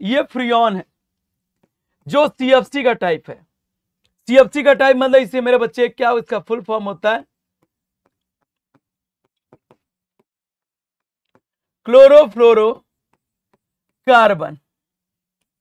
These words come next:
ये क्या, क्लोरो,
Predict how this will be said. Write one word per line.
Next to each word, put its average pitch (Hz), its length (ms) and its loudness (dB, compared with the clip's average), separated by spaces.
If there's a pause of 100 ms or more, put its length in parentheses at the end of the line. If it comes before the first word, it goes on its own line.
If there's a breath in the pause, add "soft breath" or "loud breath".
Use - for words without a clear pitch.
(1080)
ये 220 180 -2
क्या, 269 260 2 (760)
क्लोरो, 254 520 6